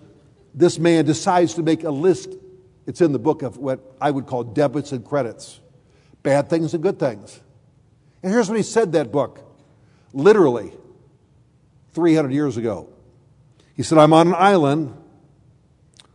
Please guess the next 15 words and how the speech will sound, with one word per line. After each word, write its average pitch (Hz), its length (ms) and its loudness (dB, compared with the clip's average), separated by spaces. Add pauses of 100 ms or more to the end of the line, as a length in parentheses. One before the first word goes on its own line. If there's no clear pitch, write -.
(140)
with 139 140 -4
no 160 220 2
hope 151 240 -2
of 123 120 -10
rescuing." 120 500 -6 (1500)
On 143 60 -12
the 156 120 0
other 175 140 0
side 156 180 0
of 131 60 0
the 135 80 -6
page, 143 240 -2
he 135 80 -6
said 160 200 -2
this, 160 440 -4